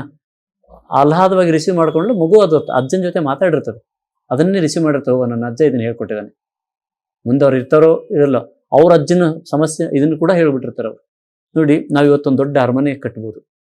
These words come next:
ನನ್ ತಾತ ಒಂದ್ ಗುಡಿಸ್ಲು ಕಟ್ಟಿರ್ಬೋದು, ಆದ್ರೆ ಆ ಗುಡಿಸ್ಲು ಕಟ್ಟಿದಾಗ ಆತ ಸಂಭ್ರಮಿಸೋದಷ್ಟೇ ಈ ಮನೆ, ಅರಮನೆ ಕಟ್ಟಿದಾಗ ಸಂಭ್ರಮಿಸಿರ್ತೀವಿ ನಾವು. ಈಗ ನಮ್ಗೆ ಏನೇನೋ ಫೆಸಿಲಿಟಿ ಇದೆ ಅಂದ್ರೆ ದೊಡ್ಡ ಮನೆ ಕಟ್ಬೋದು, ಅಥವಾ ಗುಡಿಸ್ಲು ಕಟ್ಟಿರ್ಬೋದು. ನನ್ ತಾತ ಅಂದ್ರೆ ತಾತನ್ ತಾತ ಯಾರೋ ಇರ್ಬೋದು,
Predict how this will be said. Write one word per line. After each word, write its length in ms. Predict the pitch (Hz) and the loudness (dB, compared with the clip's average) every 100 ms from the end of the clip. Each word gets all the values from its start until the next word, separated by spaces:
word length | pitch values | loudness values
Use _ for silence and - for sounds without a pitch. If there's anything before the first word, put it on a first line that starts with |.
| _ _ _ _ _ _ _ - | _ _ _ _ _ _ _ -4
ನನ್ 180 | 139 147 | -2 -2
ತಾತ 220 | 170 214 | -2 -2
ಒಂದ್ 140 | 208 | -2
ಗುಡಿಸ್ಲು 360 | 185 214 - 151 | -2 -6 -4 -6
ಕಟ್ಟಿರ್ಬೋದು, 520 | 131 104 101 - _ _ _ _ - | -2 -4 -6 -12 _ _ _ _ -4
ಆದ್ರೆ 180 | 147 156 | 0 2
ಆ 40 | |
ಗುಡಿಸ್ಲು 380 | 135 143 175 180 | 2 0 -2 -4
ಕಟ್ಟಿದಾಗ 400 | 165 160 165 170 | -4 -4 -2 0
ಆತ 100 | 156 | -2
ಸಂಭ್ರಮಿಸೋದಷ್ಟೇ 880 | 156 143 147 156 156 165 160 - 233 | 0 -2 0 -2 -2 -4 -4 2 2
ಈ 240 | 202 165 | 2 -2
ಮನೆ, 240 | 151 147 143 | 0 -2 0
ಅರಮನೆ 300 | 135 143 135 | -2 -2 -4
ಕಟ್ಟಿದಾಗ 220 | 131 135 | -6 -6
ಸಂಭ್ರಮಿಸಿರ್ತೀವಿ 600 | 127 120 110 120 113 110 | -4 -4 -4 -10 -12 -12
ನಾವು. 160 | - _ _ _ - | -14 _ _ _ -2
ಈಗ 140 | 127 | 0
ನಮ್ಗೆ 180 | 131 127 | 2 2
ಏನೇನೋ 220 | 139 156 | 2 0
ಫೆಸಿಲಿಟಿ 340 | 151 143 151 147 | -2 -2 -2 0
ಇದೆ 80 | |
ಅಂದ್ರೆ 160 | 156 185 | -2 -4
ದೊಡ್ಡ 140 | 143 | -4
ಮನೆ 100 | 147 | -6
ಕಟ್ಬೋದು, 380 | 147 131 123 107 - _ _ - | -4 -6 -6 -6 -8 _ _ -20
ಅಥವಾ 200 | - 185 | -12 -4
ಗುಡಿಸ್ಲು 280 | 190 - 170 | -4 -2 -2
ಕಟ್ಟಿರ್ಬೋದು. 540 | 156 127 117 - _ _ 135 | 0 -2 -2 -10 _ _ -4
ನನ್ 180 | 131 | -2
ತಾತ 200 | 139 160 | 0 -2
ಅಂದ್ರೆ 200 | 175 220 | -2 -4
ತಾತನ್ 300 | 190 165 160 | -2 -2 -2
ತಾತ 200 | 151 143 | 0 0
ಯಾರೋ 200 | 135 131 | 2 0
ಇರ್ಬೋದು, 440 | 131 107 117 - | 0 -2 -8 -10